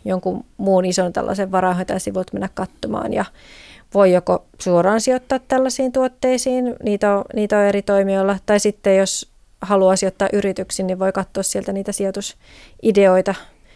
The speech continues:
että mitäs täällä olisi. Ja sitten on toki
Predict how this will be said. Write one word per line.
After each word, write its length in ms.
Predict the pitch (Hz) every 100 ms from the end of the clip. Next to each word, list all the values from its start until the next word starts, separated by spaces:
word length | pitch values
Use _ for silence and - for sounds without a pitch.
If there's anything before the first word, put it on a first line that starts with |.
| _ -
että 140 | 202
mitäs 300 | 190 185 -
täällä 260 | 190 180 185
olisi. 360 | 185 185 -
Ja 160 | 185 - -
sitten 340 | - 196 - 233
on 80 |
toki 360 | 220 - 190